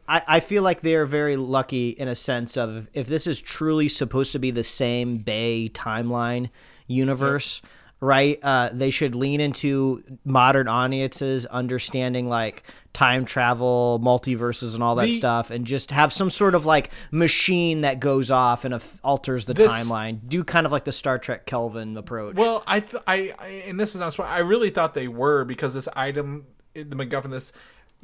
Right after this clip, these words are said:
Speaker 2: they say trans-, transports time and space. I'm like, "Oh, they're, they have
Speaker 1: Mm-hmm.
Speaker 2: an opportunity." Eh,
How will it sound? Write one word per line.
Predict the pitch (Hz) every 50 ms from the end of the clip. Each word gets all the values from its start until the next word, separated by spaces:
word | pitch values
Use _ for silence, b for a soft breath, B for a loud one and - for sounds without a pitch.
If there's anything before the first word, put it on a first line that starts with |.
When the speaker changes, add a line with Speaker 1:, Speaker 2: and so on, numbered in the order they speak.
| 170 _
Speaker 2:
they | 170 170 180
say | 160 - 180 151
trans-, | 143 - - - 175 165 165 160 143 - - _ _ _ _ -
transports | - - - 170 165 165 151 - - 170 151 143 143 - -
time | - - - 151 147 151 147 131
and | 117 120 131 143 165 156
space. | - - - 185 190 214 226 214 -
I'm | 160 147 147
like, | 147 143 139 -
"Oh, | 165 185 180 147 110
they're, | 117 123 131 143
they | 123 143 -
have | 139 156
Speaker 1:
Mm-hmm. | 135 139
Speaker 2:
an | 135
opportunity." | 131 131 - 117 - 151 139 139 B B B B B B B _ -
Eh, | 175 175 160